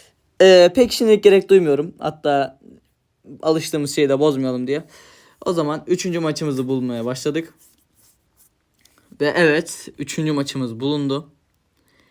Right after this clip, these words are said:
Ee, gene aynı taktik. Domuz binicisiyle bir ileri cadı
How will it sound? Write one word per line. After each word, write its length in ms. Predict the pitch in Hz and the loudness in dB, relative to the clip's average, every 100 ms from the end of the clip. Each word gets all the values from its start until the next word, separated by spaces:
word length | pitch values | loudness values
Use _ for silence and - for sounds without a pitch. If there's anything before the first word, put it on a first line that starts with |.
| _ _ - _ _ _ _ _ - | _ _ -20 _ _ _ _ _ -4
Ee, 640 | 135 127 123 123 127 131 - | -2 0 0 -2 -2 -6 -4
gene 220 | 226 202 | 0 2
aynı 300 | 175 175 147 | 4 4 2
taktik. 540 | 151 139 - 156 - | -4 -8 -8 -12 -8
Domuz 280 | 147 143 135 | -6 -4 -4
binicisiyle 600 | 131 123 117 - 123 127 | -4 -6 -8 -8 -6 -4
bir 220 | 131 135 | -4 -6
ileri 300 | 135 127 123 | -6 -6 -6
cadı 340 | 123 135 117 | -4 -4 -4